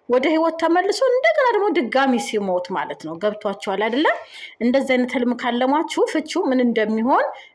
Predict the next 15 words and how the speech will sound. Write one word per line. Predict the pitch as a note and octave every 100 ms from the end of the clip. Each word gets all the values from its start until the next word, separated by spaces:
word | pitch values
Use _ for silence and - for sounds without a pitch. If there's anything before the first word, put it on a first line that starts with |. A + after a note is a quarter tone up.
| -
እያብራራው | G3+ G3+ A3 A3 G#3+ G#3+ A3+ C#4 D4+
ገልጻለሁ | A3 G#3+ G#3 - F#3+ F3+ F3+ A#3+
ማለት | G#3+ G3 G#3
ነው። | C4+ F#4 C5+ - - _ C#4
ወደ | C4+ D#4+
ህልሙ | C#4 A3+ A3
እንገባለን። | G3+ F#3 F3+ F#3 E4 E4
ላይክ፣ | B3 B3+ -
ሰብስክራይብ፣ | A#3 A3 - A#3+ A#3+
ሼር | - G#3+
ማድረጋችሁ | G3 F3+ F3 F3+ G#3 G3+
እንዳይረሳ። | G3 F3+ E3+ E3 - D3+ - _ - - - _ _ B3+
አንድ | F#4 G#4+
ወንድ | D4+ D#4 D4 A#3
በህልሙ | B3+ B3 G#3